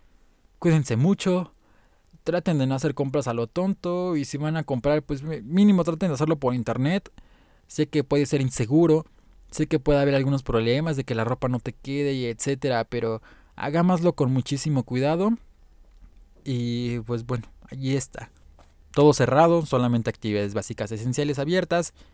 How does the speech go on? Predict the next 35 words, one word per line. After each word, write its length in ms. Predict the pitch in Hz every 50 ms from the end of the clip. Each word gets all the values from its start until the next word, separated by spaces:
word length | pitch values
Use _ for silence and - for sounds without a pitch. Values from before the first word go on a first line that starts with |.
| _ _ _ _ -
Y 180 | - 196 208 156
yo 120 | 147 135
soy 200 | - 143 127 110
Jair 260 | 110 104 104 104 101
Manning. 380 | 104 98 82 - - 110 127 123 - - - _ - _ - - _ _ -
Este 260 | 131 120 - - 127
fue 120 | - 135 127
un 60 | 123
episodio 340 | 110 113 107 117 113 110 107
más 180 | 135 180 185
desde 180 | 170 127 - 113
la 100 | 95 98
Gen 200 | - 120 120 113
Z. 300 | - 170 185 - - 202
Recuerden 400 | 190 143 - - 123 120 120 110
seguirme 300 | - 117 113 117 120 123
en 60 | 120
mis 120 | 120 110
redes 160 | 107 113 107 -
sociales, 480 | - 101 - - 143 160 185 185 -
arroba 280 | 156 123 120 117 110 107
Jair 180 | 107 107 104
en 80 | 104 101
la 100 | 98 98
radio 300 | 95 104 107 107 113 131
en 100 | 170 185
Twitter. 540 | - - 220 226 226 214 202 202 202 202 - - - _ -
Me 80 | 139 131
encuentras 260 | 123 123 117 117 -
también 240 | - 107 110 107 107
así 200 | 98 - 123 127
en 120 | 135 170
Instagram, 760 | 196 214 214 208 - - - 180 175 170 160 151 139 120 113
Snapchat, 800 | 101 - - 147 170 180 180 180 175 156 - - - 160 147 -
TikTok, 680 | - 135 117 - - - - 190 196 190 180 175 - -